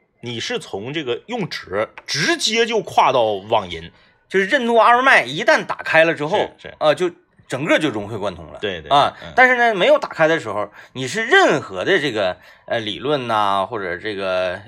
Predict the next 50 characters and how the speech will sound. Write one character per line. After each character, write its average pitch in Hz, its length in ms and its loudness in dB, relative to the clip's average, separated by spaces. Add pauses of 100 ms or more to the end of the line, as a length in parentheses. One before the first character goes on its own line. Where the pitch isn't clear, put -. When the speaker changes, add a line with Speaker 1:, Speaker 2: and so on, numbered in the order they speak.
Speaker 2:
呃， 87 300 -10
就， 85 180 -20
就， - 220 -20 (180)
就 95 140 -16
讲 85 320 -12
这 107 40 -12
个 113 120 -8
东 110 120 -10
西 117 60 -8
的 117 80 -4
好 87 240 -6
处 120 240 -10
啊， 101 160 2
这 107 80 -8
些 113 80 -4
言-， 98 160 -6 (100)
Speaker 1:
嗯， - 40 -
嗯。 - 80 -18 (240)
Speaker 2:
任 196 320 2
何 - 440 -4
都 101 140 -8
进 107 140 -10
不 92 60 -8
来， 87 120 -2
屏 156 300 -2
蔽 269 160 0
掉。 - 400 4
Speaker 1:
是。 - 320 -8
Speaker 2:
屏 190 180 -2
蔽 254 140 -4
到 269 180 6
死。 - 220 -8 (160)
Speaker 1:
嗯。 135 240 -8 (100)
Speaker 2:
啊， 196 320 4
但 233 140 0
是 311 80 -4
一 392 120 0
打 - 160 0
开 220 160 4
之 202 80 -2
后， 254 240 -4
来 156 180 4
吧。 226 320 2
Speaker 1:
骗 254 220 2
子 208 80 0
骗 214 200 0
你 117 80 -6
也 98 160 -8
是 82 160 -12
的。 - 100 -20